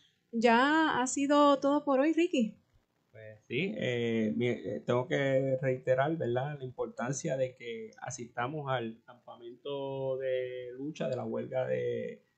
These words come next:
Speaker 2: Suiza Dairy, de los compañeros de la C G T. Están veinticuatro siete allí manifestándose. Ha sido una de las huelgas más, más fuertes en los últimos años y requiere del apoyo de todo el mundo.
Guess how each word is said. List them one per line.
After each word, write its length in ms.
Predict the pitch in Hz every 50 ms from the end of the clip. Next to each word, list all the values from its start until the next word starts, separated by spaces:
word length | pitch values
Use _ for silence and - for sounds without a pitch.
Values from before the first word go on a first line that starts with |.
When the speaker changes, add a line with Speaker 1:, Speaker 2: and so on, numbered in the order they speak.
| _ _ _
Speaker 2:
Suiza 420 | - - - 131 131 - 131 131
Dairy, 300 | 131 139 151 190 208 -
de 80 | - 135
los 120 | 123 120
compañeros 520 | - - 117 - 120 113 113 113 113 120 123
de 60 | 127
la 60 | 127
C 120 | 127 - 127
G 60 | 123
T. 80 | 127 151
Están 300 | 170 - - 127 127 120
veinticuatro 920 | 131 131 135 135 135 - 135 131 - - 127 127 131 135 135 151 147 139
siete 440 | - - - 139 143 151 147 165 147
allí 420 | 127 113 110 131 143 151 - _ _ _ _ _ _
manifestándose. 1160 | - 143 143 135 135 131 - 135 131 131 - 156 156 165 185 185 180 160 143 - 156 151 156 - _ _ _ _ _ -
Ha 100 | - 120
sido 220 | 113 - 135 135
una 140 | 139 139 135
de 40 | 135
las 120 | 135 131 131
huelgas 420 | 127 131 135 135 139 139 135 131
más, 680 | 131 123 123 127 131 131 135 135 131 131 131 127 131 - -
más 200 | - 127 123 -
fuertes 320 | - 135 135 131 131 - 135
en 120 | 127 131
los 100 | 127 131
últimos 520 | 131 135 135 - 143 139 135 131 131 131 -
años 360 | 170 180 180 175 156 151 - _ _ _ _ _ _ _
y 380 | - 135 135 131 127 127 123 120
requiere 420 | 127 131 127 - 139 143 147 151
del 120 | 143 135
apoyo 340 | 131 123 - 120 123 131 135
de 60 | 131
todo 200 | 131 131 127 127
el 60 | 120 117
mundo. 360 | 117 110 107 110 - -